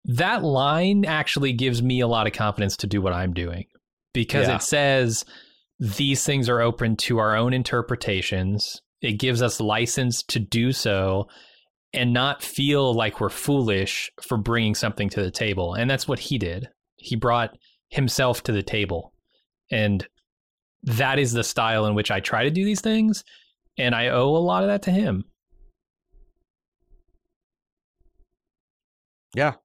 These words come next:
Speaker 2: a hundred percent. Like I said, I, when I was watching this, and I've realized how self, uh, unconsciously I've kind of modeled a lot of the, what, the style of what I do on what I read, uh, of, uh, his commentary growing up, and just how
Speaker 1: Yeah.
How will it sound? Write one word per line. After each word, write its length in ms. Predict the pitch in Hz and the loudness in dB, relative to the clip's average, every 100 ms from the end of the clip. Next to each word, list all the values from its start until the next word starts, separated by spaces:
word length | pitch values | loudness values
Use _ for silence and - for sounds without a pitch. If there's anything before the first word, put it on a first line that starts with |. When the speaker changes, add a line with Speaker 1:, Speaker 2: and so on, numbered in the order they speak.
| _ | _
Speaker 2:
a 60 | 101 | -4
hundred 160 | 117 120 | -2 -2
percent. 380 | 113 135 131 - | -4 -4 -4 -4
Like 240 | 98 104 104 | -4 -2 -2
I 20 | |
said, 240 | - 120 | 0 0
I, 200 | 101 104 | 2 0
when 220 | 98 107 107 | 0 0 0
I 100 | 107 | 0
was 120 | 98 | 0
watching 400 | 104 110 - 101 | 0 0 -2 -2
this, 340 | 104 104 - | -2 -2 -4
and 220 | 95 87 | -8 -6
I've 400 | 69 92 95 90 87 - | -4 -2 -2 -4 -8 -12
realized 480 | 98 107 98 92 90 | -6 -2 0 -2 -2
how 140 | 92 | -4
self, 420 | 92 107 98 - - - | -2 -2 -4 -6 -18 -8
uh, 300 | 92 87 85 | -2 -2 0
unconsciously 720 | 110 120 - 113 110 98 98 | -2 -2 -2 -4 -4 -6 -4
I've 140 | 92 90 | -4 -4
kind 180 | 101 95 | -6 -4
of 80 | |
modeled 460 | 92 95 95 92 90 | -2 0 0 0 -2
a 40 | 82 | -2
lot 260 | 92 92 | -2 -2
of 100 | 92 | -4
the, 80 | 95 | -6
what, 320 | 90 92 90 | -4 -2 -4
the 100 | 87 | -6
style 320 | 87 92 95 90 | -6 -4 -2 -2
of 60 | |
what 100 | 92 | -2
I 100 | 92 | -4
do 340 | 85 98 101 92 | -4 -6 -4 -2
on 380 | 90 90 92 - _ - - - - - _ - | -4 -4 -6 -10 _ -20 -20 -20 -20 -20 _ -6
what 180 | 95 101 | -2 0
I 100 | 104 | 0
read, 440 | 104 110 113 110 - | 2 2 2 -2 -2
uh, 600 | 110 113 113 110 113 107 | 2 2 2 2 2 0
of, 360 | 107 110 98 92 | 0 0 -2 -2
uh, 380 | 113 107 110 104 | 2 4 4 2
his 200 | 135 135 | 0 0
commentary 480 | 101 92 82 90 85 | -2 -4 -2 -2 0
growing 320 | 90 90 87 | -2 -2 0
up, 280 | 87 82 - | -2 -4 -4
and 380 | 85 80 82 82 | -4 -4 -6 -6
just 240 | 95 - | -8 -4
how 600 | 98 92 95 92 90 - _ - | -2 0 2 2 0 -4 _ -4
Speaker 1:
Yeah. 200 | 107 | -4